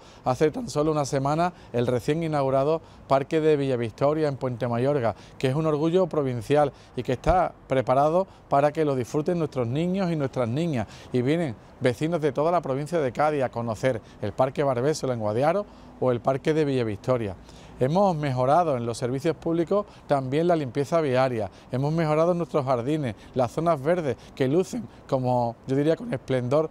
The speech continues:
todas las épocas del año. Nuestros equipamientos municipales también van sumando nuevos edificios, por ejemplo, la Rosaleda en Campamento o la nueva sede de la Universidad Popular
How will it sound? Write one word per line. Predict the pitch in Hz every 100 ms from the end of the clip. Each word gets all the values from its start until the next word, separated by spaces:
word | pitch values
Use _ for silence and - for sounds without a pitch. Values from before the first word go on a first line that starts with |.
| - -
todas | - 143 156
las | 147
épocas | 143 143 156 147
del | 127
año. | 139 131 101 - -
Nuestros | 131 123 135 127
equipamientos | 120 120 123 135 170
municipales | 165 160 143 127 151 175 190 - -
también | - 131 135 165
van | 151 147
sumando | 127 143 143 147 160 - - 139
nuevos | 147 160 151
edificios, | 135 - 160 - 123 - -
por | 131 123
ejemplo, | 135 131 170
la | 156
Rosaleda | 135 120 123 147 160
en |
Campamento | 135 127 113 123 160 - 196 196 - -
o | 131
la | 135
nueva | 131 170 170
sede | - 165 127 - - -
de |
la | 127 131
Universidad | 123 123 110 139 147
Popular | 147 139 151